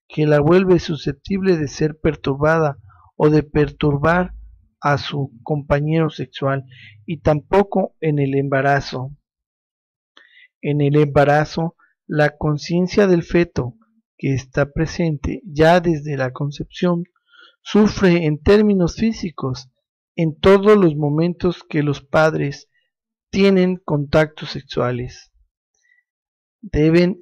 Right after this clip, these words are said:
en todo imitar la ley natural. Los animales superiores, siempre que las hembras concibieron,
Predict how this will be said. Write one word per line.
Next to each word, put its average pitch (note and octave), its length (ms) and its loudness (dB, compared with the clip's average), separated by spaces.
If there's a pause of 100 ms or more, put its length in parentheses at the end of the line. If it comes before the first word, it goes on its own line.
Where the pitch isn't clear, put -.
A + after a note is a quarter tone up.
(120)
en D3 240 -4
todo D#3+ 480 2 (120)
imitar E3 520 0
la D#3+ 160 -2
ley D3 220 -2
natural. D3+ 640 -4 (800)
Los D#3 320 2
animales F3 560 4
superiores, F3 720 4
siempre F#3+ 580 -2
que - 140 -6
las C#3 360 -4
hembras F3+ 440 0
concibieron, E3 800 -2